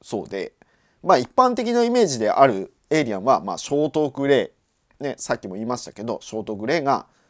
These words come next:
もう、まあ、イメージ定着しているよっていうことがあるそうです。これもやっぱさっきのね、あの、エリア五十一の、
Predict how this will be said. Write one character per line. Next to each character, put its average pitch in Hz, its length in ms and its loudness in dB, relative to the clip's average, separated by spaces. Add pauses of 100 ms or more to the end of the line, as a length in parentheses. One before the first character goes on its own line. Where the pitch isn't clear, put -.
(160)
も 92 120 -12
う、 76 40 -14
ま 90 120 -12
あ、 - 20 -10
イ 90 120 -12
メ 101 180 -6
ー 92 40 -8
ジ 69 380 -16
定 101 120 -8
着 104 240 -10
し - 100 -12
て 110 120 -4
い - 20 -6
る 117 80 -4
よ 160 120 2
っ - 140 -6
て 101 80 -10
い 101 60 -6
う 98 60 -8
こ 95 120 -10
と 95 120 -10
が 80 220 -12 (340)
あ 120 80 2
る 107 60 -4
そ 87 140 -12
う 71 40 -14
で - 80 -18
す。 - 180 -18 (400)
こ 277 100 -2
れ 294 40 -2
も 302 80 4
や 277 60 6
っ 269 60 0
ぱ 165 120 6
さ - 120 0
っ - 80 -4
き - 100 -20
の - 100 -16
ね、 110 220 -8 (200)
あ 107 80 -6
の、 92 380 -10 (240)
エ 135 100 2
リ 113 80 0
ア 95 60 -2
五 92 140 -8
十 98 160 -10
一 120 200 -12
の、 233 320 2